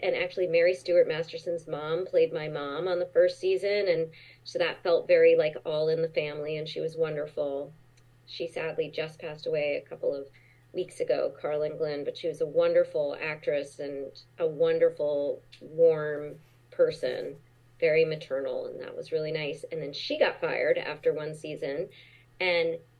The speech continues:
Madeline Kahn came on the show now. So now I'm working with an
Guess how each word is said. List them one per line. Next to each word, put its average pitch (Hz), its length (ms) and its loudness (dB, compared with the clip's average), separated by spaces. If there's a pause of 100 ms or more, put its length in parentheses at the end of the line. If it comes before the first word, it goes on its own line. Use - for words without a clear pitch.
Madeline 175 500 2
Kahn 208 460 0
came 165 200 0
on 156 140 -2
the 151 80 -6
show 143 500 -2
now. 147 460 -4
So - 120 2
now 180 180 0
I'm 185 60 -4
working 170 280 0
with 160 180 2 (120)
an 170 140 -4